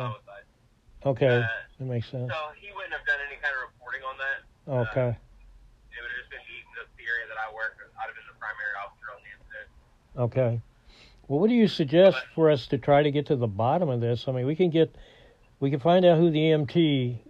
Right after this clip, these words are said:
Speaker 2: is, possibly. I don't know. And
Speaker 1: Yeah.
Speaker 2: see what he says. And then,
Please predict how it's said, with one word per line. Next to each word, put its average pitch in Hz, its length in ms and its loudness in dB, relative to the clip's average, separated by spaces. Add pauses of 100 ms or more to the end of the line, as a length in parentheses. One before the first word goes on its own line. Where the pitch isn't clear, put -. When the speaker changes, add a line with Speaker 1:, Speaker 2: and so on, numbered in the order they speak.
(140)
Speaker 2:
is, 120 500 -2 (100)
possibly. 123 760 -2
I 123 80 -8
don't 120 160 -4
know. 113 260 -4 (420)
And 123 80 -4
Speaker 1:
Yeah. 113 60 -6 (180)
Speaker 2:
see 156 100 0
what 143 140 4
he 160 140 4
says. 127 540 0 (680)
And 131 160 -2
then, 139 360 2